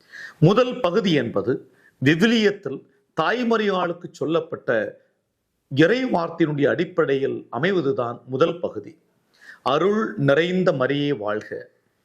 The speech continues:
ஆண்டவர் உம்மோடு இருக்கிறார்." இந்த இறை வார்த்தைகள் கபிரியேல் தூதரால் அன்னை மரியாளுக்கு சொல்லப்பட்டது. "பெண்களுக்குள் நீர் பேறு பெற்றவள், உம் வயிற்றில் வளரும் குழந்தையும் ஆசி பெற்றதே." இந்த வார்த்தைகள்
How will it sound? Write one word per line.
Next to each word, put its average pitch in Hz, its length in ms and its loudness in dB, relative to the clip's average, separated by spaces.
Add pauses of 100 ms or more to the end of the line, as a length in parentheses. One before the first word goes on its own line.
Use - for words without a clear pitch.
(140)
ஆண்டவர் 143 760 0
உம்மோடு 139 380 2
இருக்கிறார்." 104 600 -6 (640)
இந்த 190 260 4
இறை 170 360 2
வார்த்தைகள் 143 760 -2 (520)
கபிரியேல் 226 500 2
தூதரால் 147 720 0 (180)
அன்னை 202 300 2
மரியாளுக்கு 156 580 0 (100)
சொல்லப்பட்டது. 120 640 -8 (920)
"பெண்களுக்குள் 233 640 4
நீர் 208 220 -2
பேறு 165 260 2
பெற்றவள், 139 600 -6 (320)
உம் 165 240 2
வயிற்றில் 214 420 -2
வளரும் 156 360 -2
குழந்தையும் 143 640 -4 (120)
ஆசி 147 360 -6
பெற்றதே." - 540 -10 (580)
இந்த 165 280 4
வார்த்தைகள் 143 840 -4